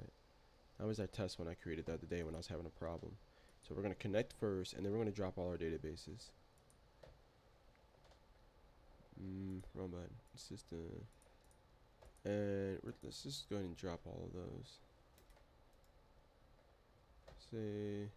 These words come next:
drop, drop, and drop.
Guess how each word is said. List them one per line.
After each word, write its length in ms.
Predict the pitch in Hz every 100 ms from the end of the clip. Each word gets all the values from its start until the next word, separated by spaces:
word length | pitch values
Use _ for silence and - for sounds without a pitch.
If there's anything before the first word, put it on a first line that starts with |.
| - - - - -
drop, 380 | 120 117 113 - - - - - - - - - - - - - - - - - - - - - - - - - - - - - - - -
drop, 440 | 117 110 107 104 - - - - - - - - - - - - - - - - - - -
and 520 | 95 92 90 87 87
drop. 340 | - 71 71